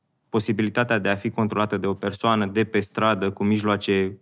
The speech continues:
obișnuite este destul de redusă. Aici, primul lucru, primul gest ar trebui încercată portiera. Portiera de pe partea victimei, dacă se poate debloca rapid, dacă se deschide sau nu.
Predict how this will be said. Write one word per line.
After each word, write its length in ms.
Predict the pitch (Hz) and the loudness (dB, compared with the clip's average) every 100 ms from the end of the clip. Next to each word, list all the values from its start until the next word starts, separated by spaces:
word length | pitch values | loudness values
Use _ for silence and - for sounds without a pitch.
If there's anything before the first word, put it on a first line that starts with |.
| _ | _
obișnuite 640 | 104 98 98 101 101 104 101 | -4 0 0 0 0 0 -2
este 260 | 98 104 | -2 -2
destul 380 | 104 101 98 95 | -2 -4 -4 -6
de 80 | 95 | -4
redusă. 440 | 95 92 95 - _ _ - | -2 -2 -4 -6 _ _ -2
Aici, 380 | 135 143 147 - | 2 4 2 2
primul 320 | 151 147 127 | 2 4 2
lucru, 280 | 143 135 123 | 0 -2 -2
primul 300 | 131 127 110 | 2 4 4
gest 280 | 127 127 | 2 0
ar 120 | 120 110 | -2 -2
trebui 460 | 120 117 123 120 | -4 0 2 2
încercată 640 | 113 107 110 107 117 - - | 0 0 -2 -2 -4 -4 -6
portiera. 720 | 104 101 - - - 110 _ _ _ _ _ _ | -4 -4 -6 -10 -10 -18 _ _ _ _ _ _
Portiera 600 | 123 117 - 117 117 107 | 0 0 2 0 2 0
de 140 | 101 104 | 0 -2
pe 160 | 107 | -2
partea 520 | 98 104 95 92 90 87 | -2 -4 -4 -6 -6 -4
victimei, 420 | 104 113 - 104 | -4 -2 -2 -2
dacă 240 | 104 113 - | 0 -2 -4
se 120 | - | -8
poate 300 | 101 107 104 | -4 -4 -2
debloca 800 | 95 92 98 98 110 104 104 - _ | -4 -4 -4 0 0 0 -4 -12 _
rapid, 340 | - 107 101 92 | -6 -4 -4 -4
dacă 220 | 117 117 | -4 -4
se 120 | - | -2
deschide 360 | 107 104 - 98 | -2 0 -2 -2
sau 220 | 101 101 | -4 -6
nu. 140 | - | -8